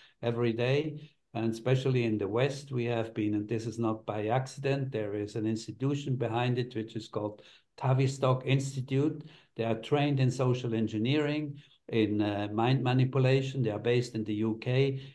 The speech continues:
and it's, they have developed also since the forties an enormous science. They have been clearly at the World Economic Forum to, to know what they have to do in order to keep, uh, people suppressed and oppressed and, and following,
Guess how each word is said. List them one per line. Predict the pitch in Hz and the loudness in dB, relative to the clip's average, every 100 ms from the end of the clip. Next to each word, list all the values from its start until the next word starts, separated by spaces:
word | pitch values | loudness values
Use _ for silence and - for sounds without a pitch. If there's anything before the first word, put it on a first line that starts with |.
| _ | _
and | 117 110 110 | 0 2 2
it's, | 120 - | -2 -4
they | - 107 | -4 -2
have | 110 113 - | 0 -2 -4
developed | 110 117 123 127 - | -2 2 2 2 -2
also | 120 123 123 | -2 -2 -2
since | - 113 110 | -2 -2 -2
the | 113 | -6
forties | - 123 120 110 120 | -2 0 0 -2 -2
an | 110 | 0
enormous | 107 120 127 127 110 - - - _ | 2 2 4 2 2 -6 -18 -20 _
science. | - 143 127 131 131 131 | -2 4 6 6 4 2
They | 117 | -2
have | 107 113 | -2 -4
been | - 110 107 | -2 -2 0
clearly | - 139 131 113 | 0 2 2 2
at | 107 104 - | 0 -2 -4
the | |
World | 107 120 110 | 2 2 2
Economic | 110 113 104 104 - | -2 -2 -2 -4 -4
Forum | 143 135 135 127 127 - - _ | 2 4 6 4 2 -8 -20 _
to, | - 123 117 113 | 0 4 4 4
to | 120 | 2
know | 113 123 127 | 4 4 4
what | 110 113 | 2 0
they | 113 | 0
have | 117 117 | 0 -2
to | - | -4
do | 113 127 123 | -4 0 2
in | 113 | 2
order | 113 113 | 0 0
to | 107 113 | -4 -8
keep, | - - 120 110 | -8 -4 -4 -4
uh, | 110 104 104 101 - | -6 -4 -6 -8 -6
people | 131 127 123 | -2 -2 -2
suppressed | 110 113 - 117 117 - - _ - _ - | -6 -6 -2 0 0 -6 -18 _ -20 _ -6
and | 113 | 0
oppressed | 113 113 127 113 120 - | 2 0 0 2 2 -2
and, | - 101 98 | -6 -4 -4
and | 101 101 | -6 -10
following, | - 127 120 117 110 107 | -2 2 4 4 2 0